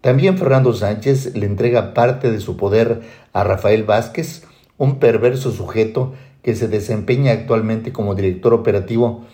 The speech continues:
de la policía de Tijuana, es decir, es su subalterno. Las malas lenguas señalan que el recaudador del relleno de las maletas es precisamente Vázquez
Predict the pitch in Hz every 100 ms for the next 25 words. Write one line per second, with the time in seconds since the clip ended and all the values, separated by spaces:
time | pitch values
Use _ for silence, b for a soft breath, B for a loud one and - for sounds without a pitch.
0 | B _ - 101 98 104 101 92 - 110
1 | 101 90 95 98 104 98 90 b b b
2 | b - 107 113 - 135 135 - - -
3 | 117 101 - - - 123 - 104 95 92
4 | 92 104 92 92 90 - _ _ _ _
5 | b b b b b - 110 110 143 131
6 | 123 131 135 139 - 107 110 123 131 127
7 | 113 95 101 104 101 101 120 131 135 -
8 | 104 101 95 95 101 95 127 127 135 117
9 | 101 98 90 101 127 139 151 - B B
10 | B _ 143 127 - 120 104 139 - 110
11 | 113 117 110 95 101 101 - 143 -